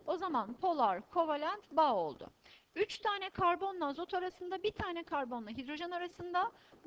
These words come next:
dört tane oldu. Ve bu molekülümün apolar olma ihtimali yok. Çünkü merkez atoma bağlanan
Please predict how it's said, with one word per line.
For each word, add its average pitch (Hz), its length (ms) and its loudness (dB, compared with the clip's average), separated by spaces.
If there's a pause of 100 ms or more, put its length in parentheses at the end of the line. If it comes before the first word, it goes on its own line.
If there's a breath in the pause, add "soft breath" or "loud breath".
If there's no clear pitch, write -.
(120)
dört 403 420 0
tane 233 480 -2
oldu. 170 720 0 (720 soft breath)
Ve 254 200 -4
bu 440 180 0
molekülümün 262 800 -2 (140)
apolar 330 560 2
olma 370 440 -2
ihtimali 403 680 -4
yok. 214 220 -2
Çünkü 403 260 -12
merkez 294 540 -2
atoma 294 440 -2
bağlanan 311 560 0